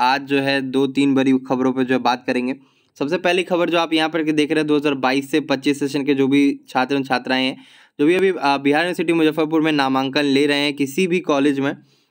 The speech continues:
उनके लिए एक, अ, बड़ी अपडेट है। जो भी स्टूडेंट एडिट करना चाहते हैं, उनका एडिट का ऑप्शन खुला हुआ है। रविवार देर शाम तक जो एडिट का ऑप्शन खुला रहेगा, आप सभी जो अपना फॉर्म एडिट कर सकते हैं। साथ ही साथ पीजी के जितने भी स्टूडेंट्स हैं,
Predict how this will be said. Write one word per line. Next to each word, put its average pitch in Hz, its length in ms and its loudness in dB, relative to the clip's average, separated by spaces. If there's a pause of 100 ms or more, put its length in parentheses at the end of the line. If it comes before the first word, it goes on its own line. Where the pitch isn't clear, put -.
उनके 151 240 0
लिए 202 120 0
एक, 190 100 -4
अ, 147 300 0
बड़ी 143 260 2
अपडेट 156 340 0
है। 175 80 -2
जो 151 140 0
भी 170 100 2
स्टूडेंट 170 440 0
एडिट 151 240 -2
करना 160 300 -2
चाहते 151 300 0
हैं, 151 40 0
उनका 147 220 -2
एडिट 139 200 -2
का 151 100 0
ऑप्शन 139 300 -2
खुला 135 240 0
हुआ 135 180 0
है। 139 140 -4 (380)
रविवार 180 520 0
देर 160 200 0
शाम 160 240 -2
तक 160 120 -2
जो 156 120 0
एडिट 147 200 -2
का 147 100 -2
ऑप्शन 143 260 -2
खुला 143 240 0
रहेगा, 147 320 0
आप 131 100 0
सभी 135 240 0
जो 131 60 0
अपना 135 360 -2
फॉर्म 131 400 -2
एडिट 131 260 -2
कर 139 120 0
सकते 139 260 -4
हैं। 139 60 -2
साथ 139 260 0
ही 156 80 0
साथ 156 180 0 (120)
पीजी 170 280 -2
के 180 100 0
जितने 165 340 -2
भी 160 100 4
स्टूडेंट्स 143 500 0
हैं, 151 180 -2